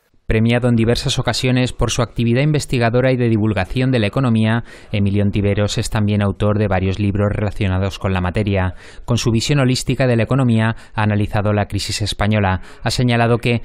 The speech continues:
para los gobiernos, nunca ha sido tan barato el crédito. Según Ontiveros,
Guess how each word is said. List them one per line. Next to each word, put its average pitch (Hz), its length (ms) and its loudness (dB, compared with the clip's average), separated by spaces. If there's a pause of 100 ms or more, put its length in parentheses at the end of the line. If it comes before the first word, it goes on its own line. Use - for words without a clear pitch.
(120)
para 127 140 2
los 113 160 4
gobiernos, 143 560 2
nunca 131 240 2
ha 127 40 -2
sido 123 260 2
tan 147 200 0
barato 131 320 2
el 120 120 2
crédito. 101 500 2 (200)
Según 107 340 2
Ontiveros, 117 580 2